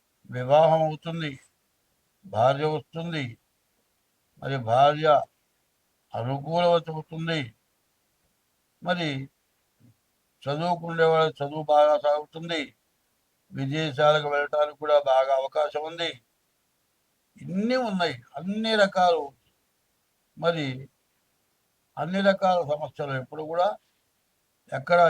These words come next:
ఇంట్లో కానీ బయట కానీ ఎటువంటి సమస్య లేదు. ఆదాయం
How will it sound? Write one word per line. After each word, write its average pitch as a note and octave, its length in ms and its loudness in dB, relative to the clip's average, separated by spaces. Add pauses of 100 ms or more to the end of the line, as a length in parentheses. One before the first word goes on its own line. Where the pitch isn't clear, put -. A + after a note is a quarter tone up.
ఇంట్లో C#3+ 240 -8 (100)
కానీ D#3+ 180 0 (100)
బయట C3+ 200 -6 (100)
కానీ D#3+ 260 4 (1080)
ఎటువంటి D#3 480 -6
సమస్య D3 440 -4
లేదు. F3+ 220 -2 (1120)
ఆదాయం D#3 460 6